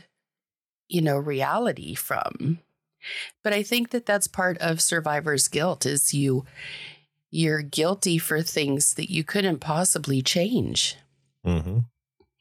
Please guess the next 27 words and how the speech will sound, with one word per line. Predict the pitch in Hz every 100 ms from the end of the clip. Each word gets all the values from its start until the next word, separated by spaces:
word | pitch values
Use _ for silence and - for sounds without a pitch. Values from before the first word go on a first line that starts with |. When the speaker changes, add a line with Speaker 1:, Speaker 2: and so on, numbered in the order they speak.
| -
Speaker 1:
And | 151 147 135
I | 147
know | 156 170
that's | 170 156 - -
the, | 156 143 147 - - - -
I | 160
know | 180 208
that's | 214
the | 175
case | 170 170 170
for | 156
my | 151 143
friend. | - 127 101 135 - _ _ - _
I | -
know | 156 160
that's | 180 170
the | -
case | - 151 147
for | - 147
my | 139 143
dad. | 131 101 113 170 - _ _ _ _ _ _ -
Um, | 131 120 117 127 127 - _ -
I, | 151 151 160
I |
don't | 170 170
know. | 170 160
I, | 151 151